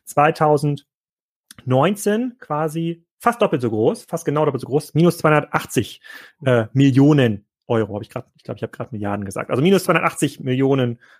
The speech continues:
ähm, Euro bei, äh, bei einem fünfzig Prozent gestiegenen Umsatz, quasi hundert, eine hundert Prozent verschlechterte Ratio,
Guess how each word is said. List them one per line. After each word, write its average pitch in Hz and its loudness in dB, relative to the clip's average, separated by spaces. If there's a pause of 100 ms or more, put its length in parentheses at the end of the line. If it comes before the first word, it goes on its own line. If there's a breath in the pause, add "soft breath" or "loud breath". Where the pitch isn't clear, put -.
(100)
ähm, 113 -4
Euro 113 0
bei, 131 0
äh, 117 0 (100)
bei 127 0
einem 123 -6 (460)
fünfzig - -4
Prozent 160 -2
gestiegenen 151 -4
Umsatz, 175 0
quasi 139 -2 (160)
hundert, 165 2 (200 loud breath)
eine 143 2
hundert 170 2
Prozent 143 -2
verschlechterte 139 -4
Ratio, 123 0